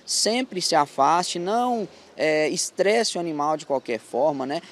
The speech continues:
E, se possível, deixa alguém supervisionando esse animal enquanto o socorro especializado chega.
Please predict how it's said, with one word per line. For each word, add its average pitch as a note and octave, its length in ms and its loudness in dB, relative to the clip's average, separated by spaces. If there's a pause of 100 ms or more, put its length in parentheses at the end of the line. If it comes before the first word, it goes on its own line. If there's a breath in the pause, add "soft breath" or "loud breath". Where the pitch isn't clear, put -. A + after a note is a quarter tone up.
(160 loud breath)
E, C4 220 4
se A#3+ 160 2
possível, F#3+ 540 -2
deixa A3 360 2
alguém F#3+ 240 0
supervisionando D#3+ 840 -6
esse G#3 160 -8
animal D3 420 -8 (600 soft breath)
enquanto F#3 540 -6
o - 20 -18
socorro G#3 360 -8
especializado F#3 640 -10
chega. - 380 -10